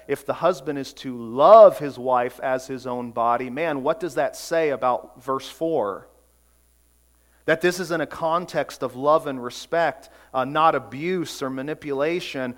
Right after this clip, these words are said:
or selfishness. But number two, this verse four has to be seen in the context of security in relationship.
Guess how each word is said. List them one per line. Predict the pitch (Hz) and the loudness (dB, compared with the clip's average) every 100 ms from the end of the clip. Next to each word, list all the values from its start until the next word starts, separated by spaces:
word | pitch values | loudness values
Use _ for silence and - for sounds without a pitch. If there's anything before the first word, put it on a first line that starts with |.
| - - | -14 0
or | 143 | 0
selfishness. | 139 - - 175 196 196 - 127 - - 113 104 92 92 - - - - _ _ _ _ _ _ _ _ _ _ _ _ _ _ _ _ | 0 -4 -2 4 4 4 -4 -8 -8 -14 -14 -14 -14 -18 -18 -18 -18 -20 _ _ _ _ _ _ _ _ _ _ _ _ _ _ _ _
But | 156 185 | -2 2
number | 180 165 156 | 0 0 -6
two, | - 220 190 139 120 - - _ _ _ _ _ | -4 2 2 2 -2 -8 -20 _ _ _ _ _
this | 113 180 202 - - - _ _ | -2 -2 -2 -6 -14 -20 _ _
verse | 139 180 175 | 0 0 0
four | - 190 190 165 | -6 0 4 4
has | 147 156 180 - | 2 -4 -4 -6
to | - | -12
be | 151 | -12
seen | 139 - 170 156 143 | -12 -12 -10 -8 -8
in | 135 | -8
the | 127 | -10
context | - 151 160 165 - 113 113 - _ _ _ - | -8 -6 -6 -8 -8 -8 -8 -14 _ _ _ -6
of | 131 117 | -6 -6
security | - 127 - - - 151 147 107 101 - 82 76 _ _ _ _ _ _ _ - | -10 -12 -12 -18 -16 -12 -10 -12 -14 -20 -20 -20 _ _ _ _ _ _ _ -18
in | 104 95 | -16 -14
relationship. | 90 82 82 - 82 76 - 76 | -16 -16 -18 -20 -20 -20 -20 -20